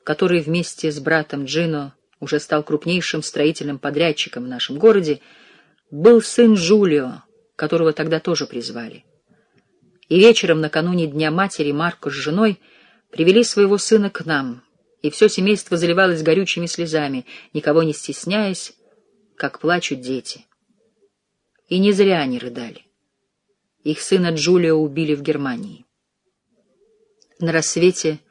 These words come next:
когда мама еще спала, мы с отцом и Феликсом пошли на стрельбище Мидлендского клуба рыболовов и охотников, как и сотни раз прежде. Это был такой утренний воскресный ритуал. И хотя мне было всего двенадцать лет,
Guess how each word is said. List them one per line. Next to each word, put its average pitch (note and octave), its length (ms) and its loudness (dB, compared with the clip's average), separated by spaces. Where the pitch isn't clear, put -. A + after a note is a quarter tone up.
когда D#3 300 -2
мама D#3 260 0
еще D3 260 -4
спала, F3 440 -4
мы E3 240 -2
с - 80 -6
отцом D#3+ 340 -2
и D3 40 -4
Феликсом F3+ 440 0
пошли D3+ 320 -4
на F3 140 -2
стрельбище F3 760 -2
Мидлендского E3 640 -2
клуба E3 400 -2
рыболовов D#3+ 640 -2
и F3 60 -6
охотников, D3+ 680 -4
как D#3 160 -2
и E3 40 0
сотни D#3+ 300 -4
раз D#3 220 -6
прежде. - 500 -8
Это F3+ 180 -2
был F#3 120 6
такой F#3 340 4
утренний G3+ 420 2
воскресный F3+ 520 0
ритуал. D#3 480 -4
И F#3+ 80 2
хотя G3 320 2
мне G3+ 160 2
было G3 220 6
всего F#3 300 2
двенадцать F3+ 520 -2
лет, - 480 0